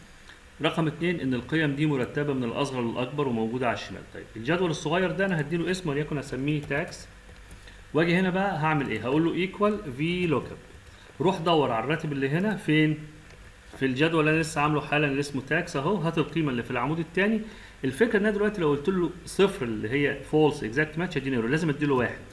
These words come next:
أو أسيبها فاضية. يبقى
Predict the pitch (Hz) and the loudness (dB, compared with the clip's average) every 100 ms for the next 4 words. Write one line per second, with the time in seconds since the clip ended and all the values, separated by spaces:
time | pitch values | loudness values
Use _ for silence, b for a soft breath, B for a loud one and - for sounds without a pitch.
0 | - - - - - - 123 123 156 151 | -20 -20 -20 -20 -20 -4 0 2 2 2
1 | 113 113 - - - - - - - - | 2 -2 -6 -12 -20 -20 -20 -20 -20 -20
2 | - - - B B B B 123 139 - | -20 -20 -20 B B B B -4 -4 -2
3 | 151 151 | 0 0